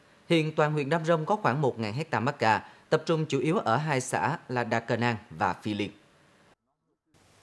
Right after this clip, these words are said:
Nhà nông Phan Văn Hội ở xã Đà Cờ Nang, huyện Đam Rông trồng mắc ca sen trong vườn cà phê để làm cây che bóng,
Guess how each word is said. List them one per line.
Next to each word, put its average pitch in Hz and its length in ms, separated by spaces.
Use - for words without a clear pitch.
Nhà 151 160
nông 165 200
Phan 165 260
Văn 156 180
Hội 98 360
ở 113 120
xã 113 220
Đà 127 100
Cờ 113 120
Nang, 101 220
huyện 87 240
Đam 104 180
Rông 104 200
trồng 131 160
mắc 196 180
ca 131 140
sen 123 320
trong 117 140
vườn 98 160
cà 87 140
phê 98 280
để 98 100
làm 104 160
cây 98 140
che 95 140
bóng, 113 320